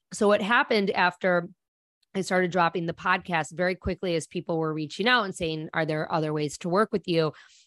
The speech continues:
I created a free social media for small business class. I ran it in the winter. I feel like it was, like, maybe January or February. And I ran it for under,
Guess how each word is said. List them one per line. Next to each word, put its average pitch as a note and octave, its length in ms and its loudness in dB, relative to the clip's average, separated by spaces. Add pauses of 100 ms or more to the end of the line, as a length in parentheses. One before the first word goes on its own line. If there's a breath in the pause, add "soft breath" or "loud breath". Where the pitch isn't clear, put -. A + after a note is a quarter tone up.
(160)
I A3 80 2
created G#3+ 480 2
a C#4+ 60 2
free F#3 260 0
social F3 380 0
media D#3+ 260 0
for E3 160 -6
small D3+ 300 -2
business C#3+ 420 -2
class. - 460 -6 (340 loud breath)
I G3 140 4
ran F#3 380 4
it G3 280 2
in F3+ 420 0
the F3+ 120 2
winter. E3 420 0
I D#3+ 120 2
feel D#3+ 200 -4
like D#3+ 140 -4
it F3 80 -6
was, E3+ 180 -4
like, D#3+ 100 -2
maybe D#3 220 -4
January D#3 460 0
or D3 80 -2
February. D#3 440 0
And E3 80 0
I D#3+ 100 0
ran E3 260 0
it - 120 -4
for F#3 320 2
under, F#3 480 0